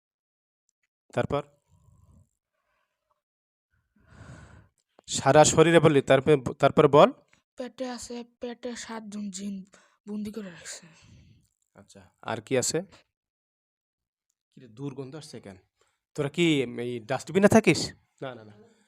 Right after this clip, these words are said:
Speaker 1: এই, তোরা কি ডাস্টবিনে থাকিস?
Speaker 2: না।
Speaker 1: বাথরুমে থাকিস?
Speaker 2: না।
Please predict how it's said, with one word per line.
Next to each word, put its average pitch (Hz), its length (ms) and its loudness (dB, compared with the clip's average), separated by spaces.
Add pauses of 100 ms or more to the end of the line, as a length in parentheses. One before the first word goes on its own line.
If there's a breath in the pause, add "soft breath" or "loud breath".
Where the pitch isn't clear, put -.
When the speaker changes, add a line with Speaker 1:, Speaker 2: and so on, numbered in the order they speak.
(160)
Speaker 1:
এই, 175 100 6
তোরা 165 160 0
কি 170 100 -4
ডাস্টবিনে 160 400 6
থাকিস? 208 280 -2 (360)
Speaker 2:
না। 208 240 -14 (560)
Speaker 1:
বাথরুমে 147 320 4
থাকিস? 185 320 2 (280)
Speaker 2:
না। 208 180 -16